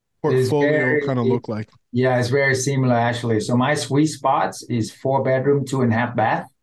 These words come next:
Speaker 2: Mm.
Speaker 1: And I found out that to be true. Like, I, I have students across the, the,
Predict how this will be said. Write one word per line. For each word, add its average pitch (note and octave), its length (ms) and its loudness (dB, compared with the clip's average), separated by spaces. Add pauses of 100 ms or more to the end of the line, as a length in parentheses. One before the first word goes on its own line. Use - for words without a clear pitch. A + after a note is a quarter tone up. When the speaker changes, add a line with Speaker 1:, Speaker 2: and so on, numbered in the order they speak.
(220)
Speaker 2:
Mm. G2+ 260 -14 (120)
Speaker 1:
And A#2+ 280 0
I B2 100 0
found C3 340 0
out A#2+ 460 2
that B2 360 0
to B2 120 -6
be A2 120 -2
true. B2+ 440 0
Like, A2+ 100 2
I, B2+ 280 0
I C3+ 80 2
have C#3+ 100 -2
students C#3 340 0
across B2+ 500 -2
the, G2+ 340 -4
the, G2+ 480 0